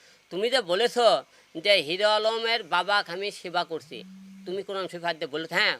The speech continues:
করছে বলছেন আপনি, বউর হসপিটাল ছিল একদিন আর ওইটি থাকে গেল, তো এতদিন গেল। এবং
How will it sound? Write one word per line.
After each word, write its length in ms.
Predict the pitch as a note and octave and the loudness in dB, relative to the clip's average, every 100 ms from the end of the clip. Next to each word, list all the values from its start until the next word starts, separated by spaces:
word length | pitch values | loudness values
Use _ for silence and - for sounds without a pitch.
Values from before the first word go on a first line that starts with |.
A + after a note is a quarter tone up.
| - | -6
করছে 240 | G3 G#3 | -8 -8
বলছেন 320 | E3+ F3 G3+ | -6 -8 -8
আপনি, 300 | G3+ F#3+ A3 - - - - | -10 -8 -12 -12 -18 -20 -6
বউর 300 | D#3+ F3+ E3+ | -6 0 -2
হসপিটাল 360 | E3 E3 F3 | -2 -6 -6
ছিল 180 | E3+ E3 | -6 -2
একদিন 360 | E3 D3+ D3+ G3+ - | -2 -2 -6 -10 -4
আর 160 | D#3 | -2
ওইটি 200 | D#3+ D3+ | -2 -6
থাকে 260 | C#3+ C#3+ C#3+ | -6 -6 -4
গেল, 180 | C#3+ D#3+ - - - | -6 -6 -10 -20 -18
তো 60 | - - | -4 2
এতদিন 440 | G#3 B3 G#3+ F#3+ | 4 4 0 0
গেল। 220 | D#3+ C3+ - _ - - | 0 -2 -6 _ -20 -6
এবং 140 | F#3 | -6